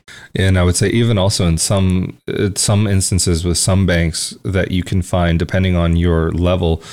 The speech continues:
that they may include X amount of free transfers per month, or, um, that you only have to pay the transfer fee if it's, um, like, an instant transfer,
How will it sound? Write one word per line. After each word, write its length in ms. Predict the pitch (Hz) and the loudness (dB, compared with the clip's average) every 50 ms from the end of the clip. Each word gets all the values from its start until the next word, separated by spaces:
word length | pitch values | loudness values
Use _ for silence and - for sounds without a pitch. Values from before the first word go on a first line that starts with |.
| - - - - - | -20 -20 -20 -10 -4
that 160 | - 95 - | -4 -2 0
they 120 | 101 87 | 0 2
may 220 | 85 87 87 87 85 | 2 2 2 2 2
include 640 | 85 80 - - - 87 85 82 82 80 - - _ - | 0 0 -2 0 0 2 2 2 0 0 -4 -6 _ -2
X 320 | 107 95 - - - - | -2 -2 -2 -2 -2 0
amount 420 | 101 90 85 85 87 90 90 90 - | 0 2 2 2 2 2 2 2 0
of 120 | 92 - | -2 -4
free 320 | - - - 87 90 90 | -4 -2 0 0 0 0
transfers 680 | - - - 92 95 95 90 - - 98 92 92 87 - | 0 -2 -2 0 0 0 -2 -2 -2 0 0 0 -2 -2
per 180 | - - 92 | -4 -2 0
month, 460 | 87 87 82 82 82 82 80 - - - - | 0 2 2 2 2 0 -2 -4 -6 -10 -4
or, 400 | 98 87 85 85 80 78 76 - - - - - - - - - | -2 0 2 2 2 0 -2 -4 -8 -16 -18 -18 -20 -16 -8 -4
um, 320 | 78 78 78 78 78 80 | -2 0 0 2 0 0
that 160 | - - - | -2 -2 -2
you 160 | 80 82 - - | -2 -2 -2 0
only 300 | 85 90 90 90 90 82 | 0 2 2 2 2 2
have 200 | 71 90 85 - | 0 0 -2 -2
to 80 | - 85 | -4 -6
pay 240 | - - 92 90 85 | -4 0 0 0 2
the 120 | 78 85 | 2 0
transfer 540 | 82 - - 98 87 85 85 - - 92 87 | -2 -2 -2 0 0 0 0 -2 -2 -2 -2
fee 480 | 82 - - 87 82 82 80 80 82 - - _ _ _ _ _ _ _ _ _ - | -2 -2 -2 0 0 2 2 0 -2 -4 -8 _ _ _ _ _ _ _ _ _ -2
if 200 | 92 80 - 98 | -2 -2 0 0
it's, 280 | 87 78 - - - | 0 0 0 -2 -2
um, 320 | 98 87 80 78 76 78 80 | 0 0 2 2 0 0 0
like, 200 | 78 76 - - | 0 -2 0 -2
an 80 | 87 - | -2 0
instant 500 | 104 98 90 - - - 98 90 82 - | 0 0 2 2 0 0 0 0 0 -2
transfer, 1040 | - - 98 87 85 85 82 - - - 90 85 82 82 80 80 78 78 80 85 | -2 -2 0 0 0 0 -2 -2 -4 -2 -2 0 2 2 2 2 0 0 -2 -4